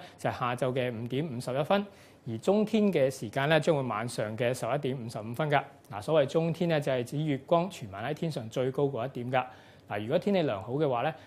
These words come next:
大家喺啲開揚嘅地方望上天空上邊咧，都可以見到一個又光又圓嘅月光㗎。嗱，至於月落嘅時間咧，將會喺第二日嘅早上咧六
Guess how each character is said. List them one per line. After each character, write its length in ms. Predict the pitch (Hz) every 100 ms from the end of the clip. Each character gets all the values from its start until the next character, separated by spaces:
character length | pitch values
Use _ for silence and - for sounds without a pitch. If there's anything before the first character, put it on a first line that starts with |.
| -
大 100 | 117
家 180 | 120 160
喺 80 | 147
啲 140 | 165
開 300 | - 165 156
揚 40 | 98
嘅 140 | 107
地 140 | 120 113
方 240 | 160 160
望 160 | 127 110
上 160 | 123
天 160 | 123 160
空 80 | 156
上 180 | 135 110
邊 100 | 113
咧， 140 | 123 139
都 80 | -
可 80 | 143
以 60 |
見 120 | 127 113
到 120 | 117
一 40 |
個 140 | 143 123
又 180 | 107 101
光 220 | 151 147
又 140 | 120
圓 240 | 107 98 104
嘅 80 |
月 100 | 113 104
光 260 | - 139
㗎。 100 | 135 120 - - - - - - -
嗱， 100 | 123
至 100 | 226
於 200 | 269 226
月 80 | 175
落 160 | 165 156
嘅 140 | 180
時 160 | - 123
間 120 | 156
咧， 120 | 185
將 120 | 175
會 140 | 170 143
喺 40 |
第 60 | 135
二 40 |
日 160 | 123 117
嘅 160 | 139 131
早 220 | 120 139
上 180 | 135 117
咧 80 |
六 100 | 147